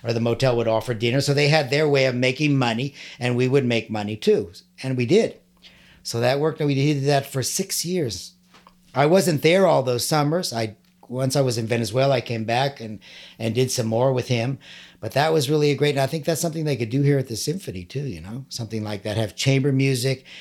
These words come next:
have, lighten the people up with some cocktails, with some, um, wine and stuff. And, and also what he did, which was very interesting, was he was very into art as well.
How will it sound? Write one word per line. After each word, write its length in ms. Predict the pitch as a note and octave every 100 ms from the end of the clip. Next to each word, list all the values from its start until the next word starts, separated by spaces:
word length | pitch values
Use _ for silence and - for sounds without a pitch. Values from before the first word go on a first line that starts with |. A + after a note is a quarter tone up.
| -
have, 280 | - C3+ C3 -
lighten 440 | C3 C3 D3+ C#3+ D3+
the 80 |
people 400 | - D3 C3+ A#2
up 380 | A2+ B2 B2+ B2+
with 80 | A2+
some 160 | A#2 G2
cocktails, 680 | A#2+ A#2 - A#2+ A2+ A2+
with 160 | G#2 G#2
some, 460 | - A2 G#2 G#2 G#2
um, 460 | G2+ G2+ G2 F#2+
wine 480 | F#2 G#2+ A2+ A#2 A#2
and 100 | A#2
stuff. 380 | A2 - A2+ A2+
And, 140 | G#2+ - - - - -
and 160 | - C3+
also 340 | D3+ G3 F#3+
what 240 | D3+ C3+ B2+
he 200 | B2+ A#2
did, 400 | G2+ G#2+ G#2+ G#2+
which 160 | G#2
was 140 | A2 G2
very 380 | A2 A#2+ A2+ A2
interesting, 600 | G#2+ - G2+ - A#2 A#2
was 400 | A2 A2 G#2 - - - _ _ _ _
he 100 | -
was 120 | C3
very 220 | C3+ E3 E3
into 160 | C3+
art 360 | B2+ C3+ C#3+ B2
as 140 | G2+
well. 380 | G2+ A#2 - -